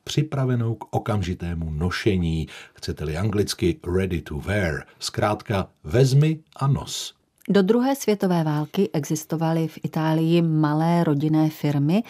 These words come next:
Speaker 2: které se později přerodily v luxusní módní značky. Ale provázaný módní průmysl, který generoval zisk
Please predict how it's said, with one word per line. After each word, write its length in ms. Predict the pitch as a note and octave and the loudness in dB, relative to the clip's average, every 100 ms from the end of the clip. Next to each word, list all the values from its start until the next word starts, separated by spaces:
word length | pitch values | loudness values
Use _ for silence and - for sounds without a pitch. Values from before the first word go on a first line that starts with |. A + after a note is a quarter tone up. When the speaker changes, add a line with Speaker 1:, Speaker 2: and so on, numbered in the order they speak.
| - - - | -10 -12 -6
Speaker 2:
které 260 | - C4 | 2 2
se 140 | C#4 A3 | 2 0
později 440 | F#3 F3+ G3 A3+ | 2 2 4 2
přerodily 600 | - F#3 F3+ F3 F3+ F3+ | 0 0 2 4 4 4
v 100 | C#3+ | 4
luxusní 720 | D#3 F#3 - A3+ - D#3+ D#3+ | 4 4 0 -2 0 0 2
módní 460 | D3+ C#3 C#3 C#3+ D3 | 2 2 2 0 0
značky. 500 | D#3 G#3 - - C#3+ - - - - - | 0 -2 -2 -6 -6 -6 -14 -16 -6 0
Ale 400 | F#3 F3+ F3+ F3+ | 4 6 4 2
provázaný 840 | - E3+ F#3+ G#3+ G#3 G3+ F#3+ F#3 | 2 2 4 2 4 4 6 6
módní 460 | E3+ E3 D#3+ D#3+ D#3 | 6 2 2 2 2
průmysl, 640 | D#3 D#3+ F#3+ C#4 - E3+ | 2 2 4 2 0 -4
který 320 | D#3+ D#3+ D#3 C#3+ | -4 -2 0 0
generoval 680 | C#3+ D#3 D#3 D#3 D#3 D3+ | 0 2 2 0 0 -2
zisk 380 | D3 D#3+ - - | 0 -2 -4 -10